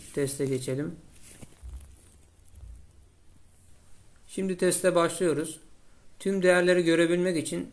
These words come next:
birçok ölçü aleti bağladık. Bu değerlere göre projenin olup olmadığını göreceğiz. Buradaki siyah termometreyi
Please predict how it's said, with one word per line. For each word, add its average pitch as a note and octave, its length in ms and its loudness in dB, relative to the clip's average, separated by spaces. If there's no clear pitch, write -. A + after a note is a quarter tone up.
birçok F3 340 -4
ölçü D#3 280 0
aleti D3+ 360 0
bağladık. B2+ 460 -2
Bu D#3 180 -6
değerlere D#3 420 2
göre C#3 400 -2
projenin D#3 480 0
olup D3+ 220 -6
olmadığını D3 460 0
göreceğiz. C#3 580 -2
Buradaki F3+ 440 0
siyah F3+ 320 2
termometreyi F3 800 0